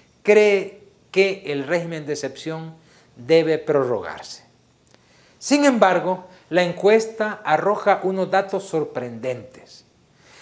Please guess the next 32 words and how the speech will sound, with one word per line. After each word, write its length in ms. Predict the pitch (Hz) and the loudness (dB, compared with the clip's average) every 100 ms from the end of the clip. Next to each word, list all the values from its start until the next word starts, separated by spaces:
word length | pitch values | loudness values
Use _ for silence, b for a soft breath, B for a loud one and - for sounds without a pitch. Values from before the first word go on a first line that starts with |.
| b | b
La 240 | 165 202 196 | 0 2 4
gran 400 | 220 247 262 240 | 4 4 2 2
mayoría 520 | 208 185 208 240 220 | 2 4 2 4 4
de 100 | 190 | 4
la 120 | 165 | 0
gente 540 | 180 226 220 220 220 B B B _ | 0 -2 0 -4 -4 B B B _
no 440 | 175 226 277 277 | -2 4 4 4
conoce 760 | - 202 214 262 269 - 180 - | 2 0 2 0 0 -2 -6 0
cuáles 380 | 214 220 202 | 2 2 2
son 220 | 190 214 208 | 0 -2 -2
los 120 | 180 | -4
derechos 540 | 165 185 190 202 196 b b b - | -2 -2 -4 -6 -8 b b b 0
que 140 | 208 | 2
se 220 | 202 185 | 4 0
violan 380 | 175 233 196 143 | 4 4 4 -2
con 180 | 135 135 | -8 -10
el 100 | 120 | -12
estado 280 | - 143 139 | -10 -6 -6
de 60 | |
excepción. 460 | 135 101 - 101 87 _ _ _ _ b b b b b b | -8 -14 -18 -20 -20 _ _ _ _ b b b b b b
Es 140 | 170 | 0
decir, 440 | 202 202 240 277 254 | 0 2 2 2 4
como 220 | 170 139 | 0 0
ustedes 400 | 127 - 165 190 | -4 0 0 2
sabrán, 540 | 208 214 233 233 240 - - b b b b | 2 4 4 2 -6 -14 -20 b b b b
ahora 380 | - 135 185 202 | 0 4 6 4
no 180 | 208 208 | 4 6
vale 300 | 202 214 226 | 6 6 2
tener 360 | 220 151 165 185 | 2 2 4 4
un 140 | 190 | 4
abogado 520 | 180 185 180 185 190 | 4 4 6 6 6
defensor, 760 | 190 190 202 202 226 226 226 - | 4 0 -6 0 2 2 2 -10